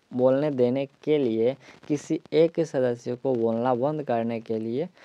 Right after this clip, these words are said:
कह सकता है। यह जो व्यवस्था है, इसे क्या कहते हैं? तो इस व्यवस्था को शिष्टाचार कहते हैं। क्या कहते हैं?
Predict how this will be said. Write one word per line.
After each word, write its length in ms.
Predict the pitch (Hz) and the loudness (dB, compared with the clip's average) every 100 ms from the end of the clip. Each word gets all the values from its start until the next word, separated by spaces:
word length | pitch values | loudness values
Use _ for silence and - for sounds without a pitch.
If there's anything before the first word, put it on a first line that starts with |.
| - _ - | -20 _ -2
कह 180 | 170 | -2
सकता 380 | 156 117 107 107 | 0 -4 -2 -4
है। 160 | 104 120 | -4 -2
यह 140 | 131 | -2
जो 180 | 131 127 | 0 2
व्यवस्था 420 | 120 120 120 147 | 2 2 -2 -4
है, 120 | 139 | -6
इसे 180 | 135 131 | -6 -8
क्या 260 | 127 139 131 | -6 -4 -4
कहते 320 | 127 117 131 | -4 -6 -8
हैं? 160 | 135 - _ _ - _ 139 | -12 -16 _ _ -20 _ -6
तो 120 | 143 156 | -4 -4
इस 280 | 160 - | -6 -4
व्यवस्था 440 | 131 127 123 - 147 | 0 0 0 -6 -8
को 180 | - 156 | -6 -8
शिष्टाचार 880 | - 120 - 147 156 - 123 123 | -6 -10 -6 -4 -4 -4 -2 0
कहते 320 | 110 104 - 117 | -2 -6 -8 -10
हैं। 80 | |
क्या 140 | 120 131 | -8 -6
कहते 260 | 147 143 | -6 -6
हैं? 180 | 156 202 | -8 -10